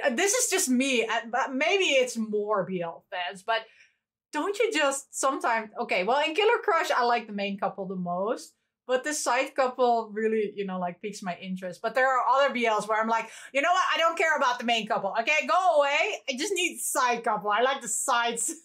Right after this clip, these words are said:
<laughs> couples more." Or, you know, their development in becoming a couple.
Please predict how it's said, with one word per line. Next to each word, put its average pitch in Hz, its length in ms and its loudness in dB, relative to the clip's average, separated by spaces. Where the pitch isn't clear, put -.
<laughs> - 540 -14
couples 285 460 -4
more." 285 320 -12
Or, 214 220 -2
you 233 120 -2
know, 226 260 0
their 220 200 2
development 220 800 0
in 202 160 -2
becoming 214 480 0
a 180 60 -2
couple. 185 480 -6